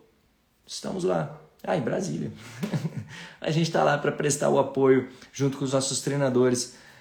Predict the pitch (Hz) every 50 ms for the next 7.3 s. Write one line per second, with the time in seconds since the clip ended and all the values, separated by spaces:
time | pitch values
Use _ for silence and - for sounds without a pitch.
0 | - _ _ _ _ _ - - - 151 175 196 190 - - 127 110 120 131 143
1 | 156 156 151 147 147 139 - - - 151 139 - - - - 139 139 139 131 -
2 | - - 139 127 135 120 123 123 123 123 123 123 - - 156 156 - 147 135 120
3 | 107 - - - - 185 175 147 135 - 147 147 143 139 131 123 - 135 - -
4 | 127 127 127 123 113 107 113 117 117 110 110 107 107 - - 127 123 120 117 -
5 | 131 123 113 107 - 117 120 123 117 110 107 - - 127 120 107 101 95 - -
6 | - _ _ _ _ _ _ _ _ - - 190 - - 135 135 131 123 120 -
7 | 113 104 107 - -